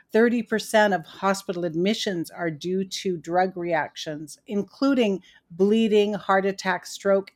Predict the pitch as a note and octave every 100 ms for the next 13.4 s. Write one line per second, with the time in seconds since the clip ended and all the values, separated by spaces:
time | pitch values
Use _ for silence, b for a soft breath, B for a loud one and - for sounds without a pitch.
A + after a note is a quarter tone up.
0 | - G3+ A#3 A3 - A#3 A#3 G3+ D#3+ D3
1 | C#3+ - - _ _ _ _ B B B
2 | B B G#3 F#3 - B3 C4+ C4 G#3 G3
3 | - F3+ F3 - B3+ - A#3 G#3 G#3+ G3
4 | - G3 G3+ G3+ E3+ - F3 E3 F3 -
5 | F3 - A3+ A3+ G#3 F3 F3 F3 - F#3+
6 | F3+ E3+ E3+ F3 E3+ F3+ F3 - E3 E3+
7 | E3+ E3 D#3+ E3 F3 D#3+ D#3+ - _ -
8 | F#3+ F#3 A3 A#3 B3 F#3+ G3 E3+ F#3+ F#3+
9 | - G#3+ G3 F3 F3+ F3+ - A3 B3+ E3+
10 | D3 F3 F3 F3 F3+ - F3 F3+ F#3+ F3
11 | D#3+ D3+ - E3+ E3 D#3+ F#3+ F3 - G#3+
12 | G3 E3+ D#3 - D#3 - E3 E3 D#3+ D3+
13 | D#3+ D3+ - -